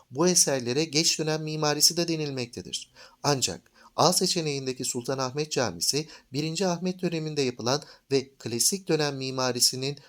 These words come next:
son büyük eseri kabul edilen camidir. Aşağıdakilerden hangisi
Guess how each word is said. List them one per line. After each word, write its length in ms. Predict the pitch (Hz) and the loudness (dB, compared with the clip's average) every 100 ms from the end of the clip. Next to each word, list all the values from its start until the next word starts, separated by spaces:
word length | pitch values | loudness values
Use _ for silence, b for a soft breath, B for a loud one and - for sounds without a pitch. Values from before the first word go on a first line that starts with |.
| b | b
son 440 | - - 196 190 123 | -6 -2 -2 -2 -6
büyük 280 | 143 143 | -6 -4
eseri 300 | 135 - 131 | -2 0 0
kabul 260 | 143 131 139 | -4 -4 -2
edilen 480 | 147 135 139 151 160 B B | -4 -2 -2 -2 -2 B B
camidir. 800 | - 143 143 135 - - - - - - _ B B B B | 2 2 2 -2 -10 -4 -4 -4 -8 -20 _ B B B B
Aşağıdakilerden 720 | 180 220 220 214 196 180 143 | 4 6 4 2 2 2 0
hangisi 640 | 127 160 143 - - 123 | 0 -2 0 0 0 -2